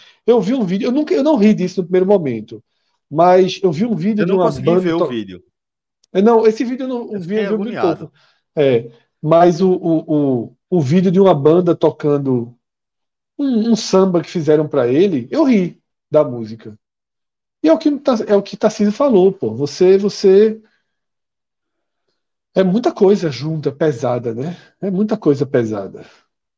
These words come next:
Speaker 2: Muita,
Speaker 1: É muito,
Speaker 2: muita, muita
Speaker 1: é,
Speaker 2: coisa.
Speaker 1: é uma merda. Agora sim, vai, vai, vai desgastando isso, né? Você vai vendo os próximos passos,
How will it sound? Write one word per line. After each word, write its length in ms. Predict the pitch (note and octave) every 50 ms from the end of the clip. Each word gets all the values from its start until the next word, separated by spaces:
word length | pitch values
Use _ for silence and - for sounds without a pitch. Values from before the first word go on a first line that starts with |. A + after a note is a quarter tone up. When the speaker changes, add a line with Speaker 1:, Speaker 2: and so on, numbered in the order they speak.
| _ _ _ _ _ _ _ _ _ _ _ _ _
Speaker 2:
Muita, 440 | A2 G#2+ G#2 G#2 G#2+ G#2+ - G2+ F#2+
Speaker 1:
É 100 | - C3
muito, 280 | C#3 D3+ F3 - A#3 G#3+
Speaker 2:
muita, 140 | G3 D3+ - -
muita 100 | - F3
Speaker 1:
é, 140 | G3+ A#3 B3
Speaker 2:
coisa. 140 | B3+ B3 A3+
Speaker 1:
é 160 | A3 - F3
uma 120 | F#3 A3+
merda. 260 | A3+ D#3+ D3+ D#3 E3
Agora 160 | D3+ E3 G3+ A#3
sim, 220 | - - A3 F3+
vai, 340 | D3+ F#3+ F3 D3 G3+ A3+ G#3
vai, 320 | E3 D3+ G3+ A3+ B3 G3+
vai 180 | E3 F#3 G#3 A3
desgastando 720 | G3+ G3+ G3 F3+ B3+ B3+ - - - G3+ F#3 E3 D3+ C3+
isso, 240 | B2 A2+ - - B2
né? 140 | B2+ C#3+ C#3+
Você 160 | C3 F#3+ F3+
vai 160 | E3 G3+ G3+
vendo 180 | E3+ G3 G#3 G#3
os 120 | F#3 D3
próximos 460 | - - F#3+ G3+ G3+ - - A3 G3+
passos, 640 | - - D#3+ C3+ C3 C#3+ D#3 - - B3 A#3 - -